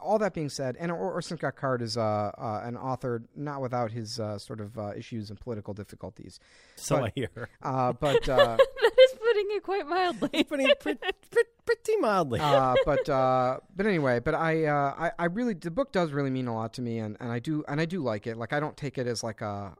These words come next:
Speaker 1: uh, like, a political gospel. It's just a good sci-fi story.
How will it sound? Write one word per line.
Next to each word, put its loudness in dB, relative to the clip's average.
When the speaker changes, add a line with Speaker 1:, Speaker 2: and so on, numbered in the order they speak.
Speaker 1:
uh, -20
like, -18
a -16
political -8
gospel. -8
It's -10
just -14
a -8
good -6
sci-fi -8
story. -6